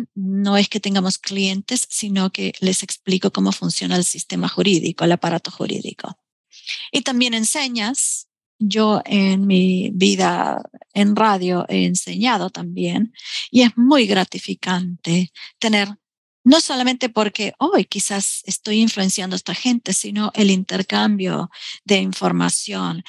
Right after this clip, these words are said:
Es una, es una relación bastante estrecha que hay entre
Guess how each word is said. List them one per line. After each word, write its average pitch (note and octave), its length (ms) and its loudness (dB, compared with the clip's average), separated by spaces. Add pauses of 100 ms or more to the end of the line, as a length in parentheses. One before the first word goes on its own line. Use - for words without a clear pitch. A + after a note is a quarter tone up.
(200)
Es E4+ 260 0
una, B3+ 480 2
es - 180 -2
una F#4+ 140 2
relación A3+ 460 -2
bastante G#3+ 400 0
estrecha G3+ 540 -2
que F#3 200 -4
hay F#3+ 240 2
entre F3 500 -2